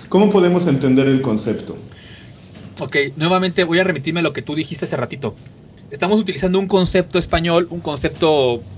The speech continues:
Speaker 2: europeo, para describir una realidad que a lo mejor no se acoplaba totalmente. Entonces, los códices en el sentido amplio son manuscritos,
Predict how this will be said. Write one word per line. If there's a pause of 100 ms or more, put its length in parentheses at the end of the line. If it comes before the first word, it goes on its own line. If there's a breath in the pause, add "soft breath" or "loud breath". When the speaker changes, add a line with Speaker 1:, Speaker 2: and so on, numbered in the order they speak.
(440)
Speaker 2:
europeo, (800 loud breath)
para
describir
una
realidad
que
a
lo
mejor
no
se
acoplaba
totalmente.
Entonces, (560 loud breath)
los
códices
en
el
sentido
amplio
son
manuscritos,